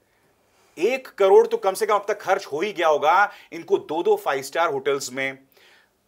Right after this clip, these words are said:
प्लेन से उनका ट्रांसपोर्ट किया जाना, ये सब जांच का विषय है, ये सब जांच का विषय है। और देखिए, कितना बड़ा मजाक चल रहा है ईडी के नाम पर और इन जांच एजेंसीज के नाम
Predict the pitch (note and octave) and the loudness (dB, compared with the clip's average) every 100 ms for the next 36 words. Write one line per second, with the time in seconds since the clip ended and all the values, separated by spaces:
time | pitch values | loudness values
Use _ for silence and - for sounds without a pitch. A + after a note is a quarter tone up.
0 | _ _ _ _ _ _ _ E3+ F#3 A3 | _ _ _ _ _ _ _ 4 4 4
1 | G#3+ F#3+ F3 F3 E3+ C3+ C3+ C#3 - E3 | 2 -2 -2 -8 -6 -4 -6 -8 -12 -14
2 | - D3+ C#3+ C3+ C3 C3+ A#2+ E3+ C4+ - | -8 -4 -2 -2 -4 -8 -8 -2 -2 -2
3 | - B3+ D#4 C#4+ - B3 B3 - B3+ B3 | -2 4 4 4 2 2 0 0 0 0
4 | B3 E3+ E2 - _ _ - C4+ - - | 0 -2 -2 -14 _ _ -4 -2 0 4
5 | D#4 A3+ B3 A#3 - G3+ F3 F3 C#3+ B2 | 4 4 2 2 0 0 0 0 0 0
6 | F#3 - - - - G#3 - - E4+ A3 | -4 -8 -20 -10 2 2 2 -2 -6 -6
7 | - C4 C#4+ C4 F#3 D#3+ G#3 - - G3 | 2 4 6 6 4 4 6 4 2 2
8 | F3 D3+ C#3 D3+ D3 D3 D3+ C3+ C#3 E3+ | 4 2 2 -2 -8 -4 0 0 0 0
9 | G#3 G3+ G3+ F3+ G3 G#3 G#3+ C#4 E4+ - | 0 0 -2 2 2 2 -10 -10 -12 -10
10 | - F#2+ | -8 -10